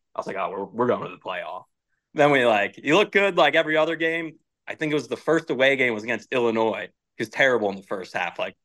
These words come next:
couldn't hit the broadside of the barn. And we're like, "All right, what's going on?" Like, "Ah, it's, it's a bad game. We still won, whatnot." Go to Ohio State. That guy couldn't hit anything. Like, couldn't hit anything. It's like, "All right, maybe that was a bad game."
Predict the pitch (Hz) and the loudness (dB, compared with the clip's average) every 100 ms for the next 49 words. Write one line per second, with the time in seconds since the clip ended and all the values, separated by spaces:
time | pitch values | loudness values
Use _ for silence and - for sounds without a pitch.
0 | _ _ - 151 151 147 113 127 123 - | _ _ 0 2 2 0 4 6 6 4
1 | 131 110 98 107 104 87 87 95 90 104 | 4 4 2 0 0 -2 -14 -14 -6 0
2 | 95 87 104 104 - 104 104 98 92 92 | 0 0 -4 -4 2 2 2 -4 -8 -12
3 | 104 _ _ _ - - 170 135 - - | -12 _ _ _ -2 2 4 2 -4 -18
4 | 147 147 165 147 135 135 131 - 156 131 | -4 2 2 2 0 -2 -4 -4 0 2
5 | 117 117 117 110 107 107 113 107 101 - | 4 4 2 -4 -10 -10 -6 -4 -4 -8
6 | _ _ _ _ - 143 139 123 131 127 | _ _ _ _ 0 4 6 6 6 4
7 | 120 - 123 120 117 _ _ - 117 117 | 0 -2 0 2 0 _ _ -4 -2 0
8 | 90 - 95 95 87 87 82 82 78 90 | -4 -6 -16 -12 -12 -12 -16 -16 -18 -20
9 | _ - 92 - _ _ _ _ - 165 | _ -10 -10 -12 _ _ _ _ -4 0
10 | 160 151 135 131 - 131 131 123 117 - | 4 4 4 2 2 2 2 0 -10 -2
11 | 135 131 101 101 117 117 127 143 117 110 | 4 4 2 -2 -4 0 2 2 0 -4
12 | 92 90 92 92 90 90 | -6 -6 -8 -12 -12 -12